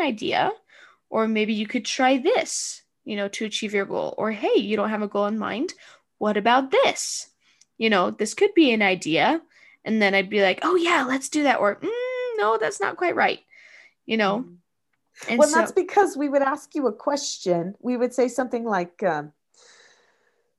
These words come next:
Speaker 2: "So Paige, what do you want your social goal to be?"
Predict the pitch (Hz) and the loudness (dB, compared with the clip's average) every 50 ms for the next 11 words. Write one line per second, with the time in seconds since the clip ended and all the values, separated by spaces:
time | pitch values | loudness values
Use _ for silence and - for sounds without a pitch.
0 | _ - - - 311 302 285 - - 269 349 403 370 302 220 175 202 196 196 240 | _ -18 -4 0 2 2 2 0 0 2 4 6 6 4 2 0 -4 0 2 2
1 | 277 285 - 330 311 302 285 285 285 254 220 208 233 233 226 233 233 - - 196 | 2 2 0 -2 -2 0 0 0 -2 -2 0 0 2 2 2 2 0 -2 -4 -2
2 | 208 208 196 196 190 - - - 226 226 240 220 - 240 226 185 196 185 175 170 | 0 2 2 2 0 -4 -4 0 0 0 0 0 0 -2 -2 2 2 2 2 2
3 | 165 - - 175 151 160 165 151 - - - | 0 -2 -4 -4 -2 -2 -2 -2 -2 -6 -10